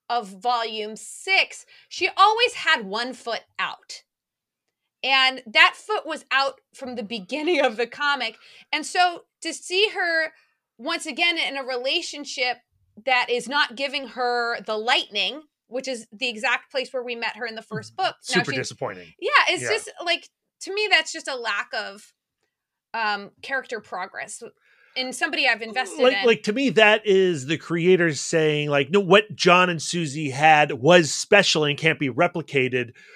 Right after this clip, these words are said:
Speaker 2: But then to sell that by saying, like, Susie's relationship she's in now doesn't have lightning. She can find lightning. There's still other lightning out there to be found, Susie.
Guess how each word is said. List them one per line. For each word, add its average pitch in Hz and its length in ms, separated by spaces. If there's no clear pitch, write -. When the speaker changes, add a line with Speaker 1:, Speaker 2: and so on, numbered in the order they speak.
Speaker 2:
But 185 140
then 220 200
to 170 120
sell 208 400
that 190 180
by 160 120
saying, 165 280
like, 143 240
Susie's 147 580
relationship 151 480
she's 139 180
in 143 140
now 180 180
doesn't 147 360
have 127 180
lightning. 151 320
She 392 180
can 440 180
find 277 460
lightning. 160 420
There's 233 240
still 311 380
other 190 240
lightning 147 460
out 180 220
there 156 120
to 135 100
be 127 140
found, 175 340
Susie. 110 300